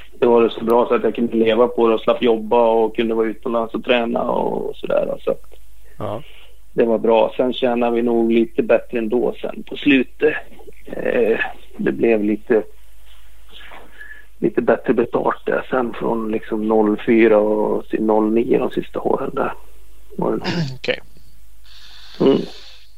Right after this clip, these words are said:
Speaker 1: Nej, men nittioåtta sen, ja, visst. Eh, fantastisk säsong. <laughs>
Speaker 2: Ja.
Speaker 1: Hur roligt som helst var det ju.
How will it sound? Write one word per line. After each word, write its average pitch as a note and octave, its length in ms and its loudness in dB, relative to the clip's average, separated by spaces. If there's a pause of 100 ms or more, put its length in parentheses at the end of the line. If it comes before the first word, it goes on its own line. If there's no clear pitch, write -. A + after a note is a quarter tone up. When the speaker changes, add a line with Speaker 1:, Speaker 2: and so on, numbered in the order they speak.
(680)
Speaker 1:
Nej, E3 160 8
men D3+ 160 4
nittioåtta D3 640 0
sen, A2+ 240 0
ja, A#2+ 420 0
visst. C#3 220 -2 (1600)
Eh, G#2+ 420 -4 (100)
fantastisk A2 580 0
säsong. A#2 360 -2 (240)
<laughs> - 160 -8 (640)
Speaker 2:
Ja. D#3 220 4
Speaker 1:
Hur F#3 80 2
roligt A#2+ 340 4
som A#2 120 -2
helst - 420 -2 (200)
var A2+ 200 0
det A2 100 -2
ju. A2+ 80 -4